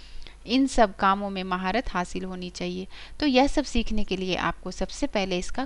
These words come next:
कोर्स करना ज़रूरी है। अब आइए जान लेते हैं इसके लिए कितनी एजुकेशन चाहिए होती है। सिर्फ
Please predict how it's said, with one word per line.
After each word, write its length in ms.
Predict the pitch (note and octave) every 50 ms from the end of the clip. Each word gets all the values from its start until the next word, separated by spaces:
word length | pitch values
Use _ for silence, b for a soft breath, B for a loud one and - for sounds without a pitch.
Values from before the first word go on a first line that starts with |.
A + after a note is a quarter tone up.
| - -
कोर्स 260 | - F#3+ F#3+ F#3+ -
करना 320 | - - F#3+ G3 G3 F#3+
ज़रूरी 480 | F#3 F3+ E3+ F3 D#3+ D#3+ F3 F#3 F#3+ F#3+
है। 200 | E3+ E3 F3+ F#3 - - - - - - - - - - - - - - - - - - B B B B B B B -
अब 120 | C#4 D4+ D4+
आइए 200 | D4+ D4+ D4 B3
जान 220 | A3+ A3 G#3+ A3
लेते 280 | A3+ A3 G#3 - - A3
हैं 140 | A3+ A3 G#3+
इसके 200 | - - - G#3+
लिए 100 | G#3 A3+
कितनी 380 | - - G#3+ - - A#3 B3 A#3
एजुकेशन 560 | G#3+ G3 F#3+ - - G3 - - G#3+ G#3+ G#3+
चाहिए 500 | - - - F#3 F#3 F#3 G3 G#3 G#3+ A3+
होती 420 | G#3+ G3+ G3+ F3+ - - - - F#3
है। 180 | F3+ F#2+ F#2+ - - - B B B B B B B B B B
सिर्फ 320 | - - - D4 E4 -